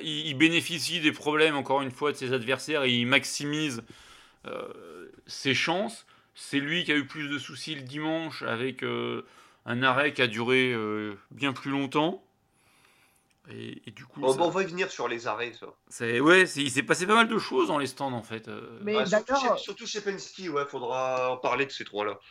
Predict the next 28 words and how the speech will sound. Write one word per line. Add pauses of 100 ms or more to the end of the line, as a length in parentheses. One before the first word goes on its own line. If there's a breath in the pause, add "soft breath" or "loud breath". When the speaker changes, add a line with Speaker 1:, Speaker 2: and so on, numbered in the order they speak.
(400 soft breath)
Speaker 3:
D'a-, (100)
d'ailleurs,
comment
on
peut,
on
peut
dire
en
australien,
euh,
se
mordre
les
couilles ? (340)
Parce
que,
euh,
Will
Power,
il
peut
se
les
mordre
bien
correctement,
hein.